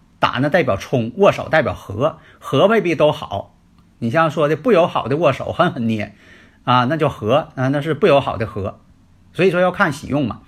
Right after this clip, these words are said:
那你说这冲，冲他打我了，这个撞我了，这撞呢叫打啊，这就是冲。那么冲呢也有分好坏啊。你说这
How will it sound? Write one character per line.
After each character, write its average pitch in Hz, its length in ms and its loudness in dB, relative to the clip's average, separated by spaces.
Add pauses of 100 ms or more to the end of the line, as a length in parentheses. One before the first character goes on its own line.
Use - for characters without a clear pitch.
(460)
那 220 80 4
你 196 80 2
说 196 100 2
这 196 140 0
冲， 175 400 0
冲 - 180 -4
他 196 100 0
打 165 260 -2
我 117 120 0
了， - 140 -12
这 190 100 -2
个 175 100 0 (160)
撞 240 300 4
我 127 140 -6
了， - 80 -14 (400)
这 196 100 2
撞 202 380 2
呢 131 100 0
叫 120 160 -2
打 - 400 -4
啊， 123 160 0
这 143 140 -4
就 127 100 0
是 127 160 -2
冲。 131 320 -2 (380)
那 240 80 4
么 226 100 4
冲 220 300 2
呢 226 100 2
也 190 160 -2
有 196 140 2
分 214 200 -2
好 - 200 -6
坏 202 240 0
啊。 175 60 -6
你 156 100 -6
说 254 160 2
这 285 80 -6